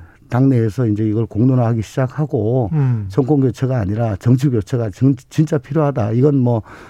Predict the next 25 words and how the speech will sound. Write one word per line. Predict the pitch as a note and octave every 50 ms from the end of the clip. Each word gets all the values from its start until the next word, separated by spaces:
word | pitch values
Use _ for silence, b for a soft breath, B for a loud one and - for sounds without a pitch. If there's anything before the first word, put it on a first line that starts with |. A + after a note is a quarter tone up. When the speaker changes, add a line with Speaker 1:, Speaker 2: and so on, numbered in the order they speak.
| B B
Speaker 1:
대선 | B D3 D#3 D#3 E3+ E3+
승리의 | C#3+ D#3 A3+ A#3+ A3+ G#3+ F#3+ E3 D3+ C#3+ C3 B2 B2 A2+ A2 G#2+ G#2+ A#2+ C3+
문제가 | C#3 A#2+ A2+ B2+ B2 D3 D3+ D#3 C#3+
아니고 | A2 G2+ G2+ F#2+ C3+ E3 D3+ G#2+ - - -
Speaker 2:
음. | C#3 C3+ B2 A#2+ G#2+ G2+ G2 F#2+ F#2+ - -
Speaker 1:
어저께 | E3+ E3 G3 G#3 - G3+ F#3+ F#3 E3+ D#3
대구에서 | B2 - D#3 F3 F3+ G#3 G#3+ G3+ G3+ G3 F3+ D#3 B2+ D#3 D#3+
유세할 | C#3+ D3 C#3+ D#3 E3+ D3+ B2
때도, | - - G#2 G2+ B2+ D#3+ F3 B2 E2+ b b b b b b b b b b b b b b b b b b b b b _ _ - -
어, | D3 D3 D3+ D3+ C#3+ C#3 C3 A2+ B B B B - - - -
이재명이 | E3+ E3 E3+ G3 F#3+ F#3 F#3 F#3 F3 F3 E3+ D#3+ D#3 D3+ D3+ D3+ D3+ C#3+ C#3+ D3+ D#3 D#3 D3 C#3 B2+ - - -
대선에 | - C#3+ D3+ C#3+ F3 F3
승리하느냐 | D3+ - G3 A3 G#3+ G3 D#3 C#3 C#3 C#3 D3 D3
마느냐보다 | C3+ A#2 G#2 A2+ B2+ D3 D#3 D#3 D3 C3+ B2 A#2 A2 G#2 F2+ B2 B2+ D3+ D3
더 | - B2 C#3+
중요한 | D#3 G3 G#3+ G3+ G3 E3+ B2 G#2
게 | G2+ A2 C3+
정치 | A#2 A#2 A#2+ C3 B2+ C3+
교체다. | B2+ A#2+ F#2+ - - F2+ - G2 F#2 G2+ G#2+ A2 A2+
Speaker 2:
음. | D#3 D3+ D3+ D3+ D3 C#3+ C#3 C3
Speaker 1:
뭐 | B2 A#2+
그런 | A#2+ C#3+ E3 F3 E3
얘기까지도 | D#3 C#3 B2+ - - A#2+ G#2+ G2+ - G#2+ F#2+ F#2+ G2+ G2
어제 | A2+ G#2+ A2
하더라고요. | A#2 G#2+ B2+ F3+ F3 F#3+ E3+ G2 D2+ F2+ A2 A#2+